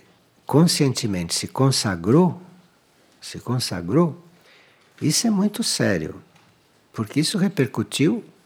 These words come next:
Todos os consagrados que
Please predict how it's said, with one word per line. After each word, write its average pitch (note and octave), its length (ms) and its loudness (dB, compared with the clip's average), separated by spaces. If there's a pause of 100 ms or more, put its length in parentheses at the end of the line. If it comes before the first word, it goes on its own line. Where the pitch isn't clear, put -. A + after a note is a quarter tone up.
(400)
Todos D3 460 4
os B2 100 -2
consagrados G2+ 1400 -2 (280)
que F2 560 -4